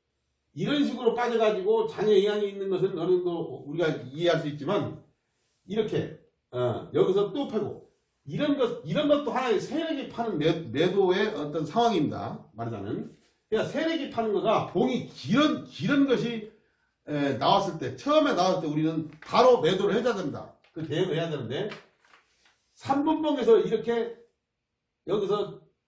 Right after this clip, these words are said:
S자형으로 빠져버리면, 예, 이런 것도 세력이 파는 거예요. 그래서 여러분들이 그걸 꼭 명심하시고 앞으로 대응해 주시기 바랍니다. 그러니까 세력이 파는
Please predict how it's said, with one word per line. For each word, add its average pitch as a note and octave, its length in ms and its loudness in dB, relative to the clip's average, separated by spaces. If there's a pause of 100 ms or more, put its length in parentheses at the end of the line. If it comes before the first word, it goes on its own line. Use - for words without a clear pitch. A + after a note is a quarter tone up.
(160)
S자형으로 F3+ 680 4
빠져버리면, G3+ 800 0 (300)
예, C#3+ 180 0
이런 A3 220 4
것도 F3+ 220 -2
세력이 C4+ 420 -6
파는 D#3+ 240 -4
거예요. G2+ 580 -6
그래서 C#3 420 -4
여러분들이 C#3+ 380 -2
그걸 D3+ 320 -2
꼭 - 280 -4 (100)
명심하시고 C#3+ 680 -2 (300)
앞으로 D3 400 -2
대응해 C#3 360 4
주시기 G#2 200 -10
바랍니다. - 680 -6 (180)
그러니까 F3 260 0
세력이 C#4 480 -2
파는 B3+ 500 -4